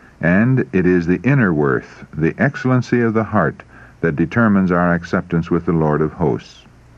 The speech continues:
How deeply should we feel this truth in the judgment of ourselves and others? We may learn from the mistake of Samuel how vain is the estimation that rests on beauty of face or nobility of stature.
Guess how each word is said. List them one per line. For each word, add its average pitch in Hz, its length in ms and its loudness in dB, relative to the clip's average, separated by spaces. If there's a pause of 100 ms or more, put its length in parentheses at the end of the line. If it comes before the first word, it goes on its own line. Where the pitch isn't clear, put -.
(1080)
How 156 280 2
deeply 123 460 0
should 85 240 -2
we 85 160 4
feel 87 320 2
this 85 220 -2
truth 120 420 -2
in 87 120 2
the 82 100 2
judgment 110 480 0
of 101 80 0
ourselves 95 680 0
and 82 160 0
others? 71 480 0 (1700)
We 113 160 2
may 127 240 2
learn 117 380 2
from 107 180 0
the 101 60 4
mistake 101 440 0
of 95 120 0
Samuel 90 480 2
how 95 260 2
vain 107 460 2
is 82 160 2
the 87 100 2
estimation 87 640 0
that 78 160 -2
rests 113 340 -2
on 107 220 2
beauty 117 380 2
of 101 120 0
face 87 400 -2
or 78 160 2
nobility 85 540 0
of 80 140 0
stature. - 580 -4